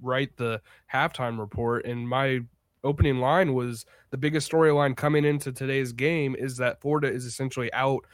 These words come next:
on most of its o-, offensive stars, you know, a few defenders." Uh, there was a lot going against this Florida Gators team. I thought that everybody was aware of that and understood that,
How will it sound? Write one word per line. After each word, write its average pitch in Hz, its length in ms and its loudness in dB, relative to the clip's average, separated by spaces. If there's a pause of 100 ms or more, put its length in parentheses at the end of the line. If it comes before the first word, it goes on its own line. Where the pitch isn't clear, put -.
(220)
on 120 240 -2
most 143 360 2
of 147 120 2
its 143 160 0
o-, 131 220 -4 (140)
offensive 131 420 0
stars, 131 560 0 (220)
you 135 100 -6
know, 120 140 -2
a 110 80 -8
few 160 260 -4
defenders." 135 840 0 (320)
Uh, 113 200 -4 (320)
there 135 160 2
was 139 140 4
a 135 40 2
lot 135 520 4 (140)
going 139 280 2
against 123 500 -2
this 123 220 -6
Florida 127 260 -2
Gators 120 460 -4
team. 139 340 -2
I 120 80 -2
thought 143 260 0
that 127 120 -2
everybody 135 420 0
was 120 180 -4
aware 131 300 2
of 135 120 -2
that 135 260 2
and 120 120 -6
understood 123 600 -4
that, 110 300 -4